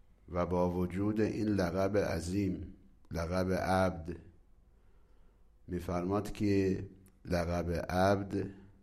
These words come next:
از بزرگترین القاب این بزرگواران هست، تا جایی که وقتی بر نبوت حضرت صلی الله علیه و آله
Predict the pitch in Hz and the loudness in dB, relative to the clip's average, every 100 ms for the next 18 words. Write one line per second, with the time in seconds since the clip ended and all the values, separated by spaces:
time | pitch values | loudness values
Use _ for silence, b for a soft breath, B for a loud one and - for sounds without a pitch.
0 | - - - - - - 90 87 90 87 | -20 -20 -20 -20 -12 -2 -2 0 -2 0
1 | 87 85 87 90 92 104 - 87 85 95 | -2 -2 0 2 2 0 0 -2 2 4
2 | 98 98 98 95 85 87 85 85 85 85 | 4 4 2 0 0 -2 -2 -2 -2 -2
3 | 87 95 92 80 - - - - - _ | 0 2 2 -2 -4 -10 -12 -20 -20 _
4 | _ b b b b b b b b b | _ b b b b b b b b b
5 | _ _ - - - 90 90 98 101 101 | _ _ -20 -18 -2 2 2 4 4 6
6 | 95 95 95 90 90 90 90 - - - | 2 2 4 4 2 -2 -8 -18 -20 -20
7 | _ - 90 90 - 92 92 87 85 87 | _ -8 -4 -2 -2 0 2 2 -2 -6
8 | - b b b b - - _ - 90 | -16 b b b b -20 -20 _ -6 0
9 | 87 90 85 87 90 - - - - - | 2 2 0 -6 -12 -20 -20 -20 -20 -6
10 | 90 85 90 90 107 107 95 87 82 82 | -4 0 0 2 2 2 2 0 -2 -4
11 | 85 82 85 85 95 95 90 85 87 85 | -6 -4 -4 0 2 4 2 0 -2 -2
12 | 82 85 85 82 82 85 82 | -2 -2 -4 -4 -4 -4 -6